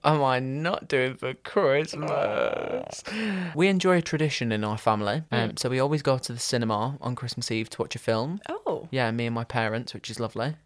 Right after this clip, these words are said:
Speaker 1: Just
Speaker 2: That
Speaker 1: getting the
Speaker 2: is really
Speaker 1: festive
Speaker 2: nice.
Speaker 1: spirit, yeah. And then before we go to bed, we all sit in front of the tree and read The Night Before Christmas.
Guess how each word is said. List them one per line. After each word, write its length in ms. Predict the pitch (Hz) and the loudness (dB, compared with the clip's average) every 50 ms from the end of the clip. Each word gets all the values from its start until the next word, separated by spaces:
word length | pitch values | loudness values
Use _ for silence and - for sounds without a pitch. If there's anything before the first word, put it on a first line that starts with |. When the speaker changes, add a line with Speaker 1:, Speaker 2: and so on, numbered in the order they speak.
| _ - - | _ -16 -14
Speaker 1:
Just 140 | - - | -12 -8
Speaker 2:
That 60 | - - | -4 -4
Speaker 1:
getting 140 | - 151 | -2 -2
the 60 | 143 135 | -2 -2
Speaker 2:
is 100 | - - | 0 0
really 100 | 135 - - 349 - | 0 2 2 0 0
Speaker 1:
festive 40 | 175 | 0
Speaker 2:
nice. 80 | 160 - 92 127 127 151 180 185 | 0 2 2 2 2 2 -2 -2
Speaker 1:
spirit, 60 | - 180 | -4 -2
yeah. 180 | 156 147 175 214 - - - - - - - - - - | -2 -2 -2 -2 -6 -14 -14 -14 -14 -14 -14 -8 0 2
And 180 | 143 151 151 | 2 4 6
then 380 | 151 151 147 147 147 147 147 - - | 8 8 8 6 4 0 -2 -4 -4
before 280 | 143 139 - 160 160 | -4 -2 2 2 4
we 100 | 156 160 | 4 4
go 120 | 160 143 135 | 2 0 -2
to 120 | - - | -2 -2
bed, 260 | - 123 120 120 - - | 0 2 2 2 0 0
we 80 | 123 120 | 0 0
all 100 | 117 117 | 0 0
sit 240 | - - - 127 | -2 -4 -4 -4
in 140 | 117 117 117 | -4 -6 -6
front 180 | - - 107 - | -6 -8 -8 -8
of 80 | 110 | -10
the 60 | - 113 | -12 -10
tree 260 | - - - 110 110 | -8 -4 -4 -2 -2
and 160 | 107 104 104 | -2 -4 -4
read 280 | 104 104 104 104 - - | -6 -6 -6 -8 -8 -8
The 80 | - 110 | -6 -4
Night 240 | 107 110 107 - - | -4 -4 -4 -6 -8
Before 240 | - - - 107 110 | -14 -12 -10 -10 -10
Christmas. 560 | - - 123 - - - 139 - - - | -10 -10 -12 -12 -12 -14 -16 -18 -18 -20